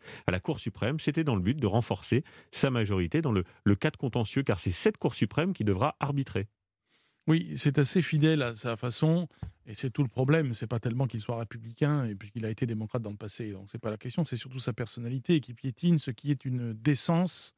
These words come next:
Speaker 2: euh, qui devrait être partagée, hein, et consensuelle. C'est-à-dire que la Cour suprême, euh, c'est par définition la Cour suprême le pilier des institutions aux États-Unis, et qui donc il doit être bien prudent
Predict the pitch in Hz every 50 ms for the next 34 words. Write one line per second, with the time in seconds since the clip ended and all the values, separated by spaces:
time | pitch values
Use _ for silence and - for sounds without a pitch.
0 | _ _ _ _ _ _ - - - _ _ _ _ 113 104 98 127 127 123 123
1 | 120 120 117 117 117 117 117 117 117 117 117 120 123 123 123 123 120 _ - 131
2 | 120 123 131 120 131 131 135 - - - 143 123 - - 151 139 131 170 165 151
3 | 139 120 113 110 104 107 110 110 113 110 110 113 113 107 - 120 123 - - 143
4 | - - 160 151 135 117 104 - 110 - 113 113 120 107 - - 117 113 113 107
5 | - - 104 - - 117 - 135 139 139 131 120 113 110 110 110 107 104 104 107
6 | 107 107 107 110 - 123 113 - 113 104 - 110 - 135 120 110 - 123 120 120
7 | - - 117 - - 123 - 135 127 127 123 107 - 127 127 135 143 139 123 117
8 | 117 113 117 113 117 110 - - _ 135 127 135 127 117 113 107 - 113 107 123
9 | 135 156 170 170 _ _ _ _ _ _ _ _ - - 117 - 135 131 147 143
10 | - 139 123 120 117 - - 156 147 - - 127 117 120 127 139 131 113 - -
11 | 131 123 143 147 165 185